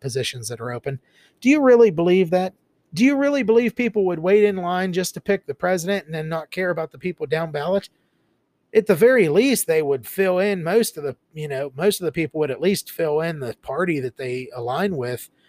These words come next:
uh, for the most part. I'm telling you, there are so many things about this that don't seem right.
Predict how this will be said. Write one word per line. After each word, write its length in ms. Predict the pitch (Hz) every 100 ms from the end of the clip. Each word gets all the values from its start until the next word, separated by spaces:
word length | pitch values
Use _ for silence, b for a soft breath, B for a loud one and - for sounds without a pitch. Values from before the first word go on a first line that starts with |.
| _ _ _ -
uh, 280 | 143 131 123
for 140 | 143
the 80 | 131
most 300 | 165 220 -
part. 280 | 117 104 - _ _ _ _ _ _ _ _ _ _
I'm 140 | 185 202
telling 260 | 208 214
you, 100 | 180
there 140 | 151 143
are 60 |
so 240 | 143 233 254
many 220 | 240 226
things 400 | - 185 170 139
about 280 | 139 139 -
this 180 | 151 -
that 160 | 135
don't 220 | 143 156
seem 260 | - 165 139
right. 300 | 139 131 123